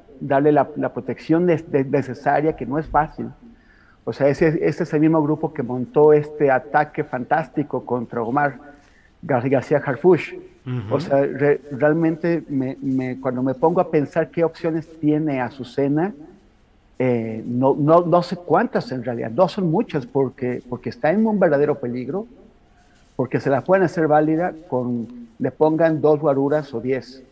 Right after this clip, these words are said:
Speaker 2: Ajá.
Speaker 1: Y, y eso, y es, y es de verdad, yo no, yo no, no, no sé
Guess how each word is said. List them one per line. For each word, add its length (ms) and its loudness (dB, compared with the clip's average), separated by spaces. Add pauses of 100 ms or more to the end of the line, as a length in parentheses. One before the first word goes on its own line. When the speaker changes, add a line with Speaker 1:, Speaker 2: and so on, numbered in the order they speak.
(600)
Speaker 2:
Ajá. 380 -14 (100)
Speaker 1:
Y, 480 -2
y 280 4
eso, 440 4
y 180 4
es, 380 0 (100)
y 100 2
es 200 4
de 80 4
verdad, 320 0
yo 80 0
no, 220 -2
yo 100 0
no, 160 -2
no, 360 -4
no 140 0
sé 300 -2